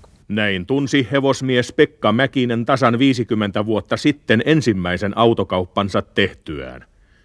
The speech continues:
Kun hän lopetti, hänelle jäi kaksituhatta myymätöntä kuorma-autoa. Taru autojen herrasta kertoo miehestä, hänen liikemiesurastaan ja yrttitarhastaan.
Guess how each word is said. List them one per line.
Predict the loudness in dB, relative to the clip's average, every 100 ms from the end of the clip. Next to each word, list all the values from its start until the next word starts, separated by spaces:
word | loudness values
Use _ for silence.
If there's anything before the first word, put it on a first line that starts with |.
| _
Kun | -2 0
hän | 0 2
lopetti, | 2 2 -2 _ -4 -4
hänelle | -2 -2 0 0
jäi | 0 0 0 0
kaksituhatta | 0 -2 -2 -4 0 0 0 -4 -8 -2
myymätöntä | 0 0 -2 -6 -8 -8
kuorma-autoa. | -2 2 2 2 -6 -10 -12 -14 -16 -16 _ _ _ _ _ _ _ _ _ 0
Taru | 0 2 0
autojen | 2 2 2 2 2 2
herrasta | 2 2 0 -4 -10 -10
kertoo | -6 -6 -4 -4 -2
miehestä, | 0 0 -2 -4 -4 -4 _ _ _
hänen | -4 -2 -2 -2
liikemiesurastaan | 2 2 4 2 2 -2 0 2 2 -2 -4 -2 0 0
ja | -2 -2 2
yrttitarhastaan. | 2 2 -2 0 2 0 -2 -12 -14 -12 -12 -12